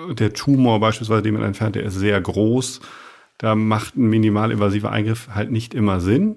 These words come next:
Und man muss halt wichtig halt die, sagen wir mal, zum Beispiel in der Tumorchirurgie die onko-, onkologischen Regeln einhalten, dass man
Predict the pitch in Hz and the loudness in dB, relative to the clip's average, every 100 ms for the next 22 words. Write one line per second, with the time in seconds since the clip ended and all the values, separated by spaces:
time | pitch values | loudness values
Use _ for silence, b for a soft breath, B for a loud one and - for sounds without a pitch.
0 | - 123 120 113 117 117 104 107 - 107 | -6 -2 2 2 0 -2 -4 -6 -8 -12
1 | - B B B 104 101 98 101 98 95 | -12 B B B -4 -2 -2 -2 -2 -2
2 | 95 104 - _ _ _ _ - 113 101 | -2 -4 -10 _ _ _ _ -6 -2 0
3 | 98 95 139 131 120 117 107 107 104 120 | -2 -2 2 2 2 2 -2 -2 -6 -2
4 | 113 104 104 - 110 - 98 110 113 - | -2 0 -2 0 -2 0 0 0 0 -2
5 | 98 98 117 123 - 120 110 110 110 110 | -2 0 2 2 2 0 2 0 -2 -4
6 | 98 101 | -4 -4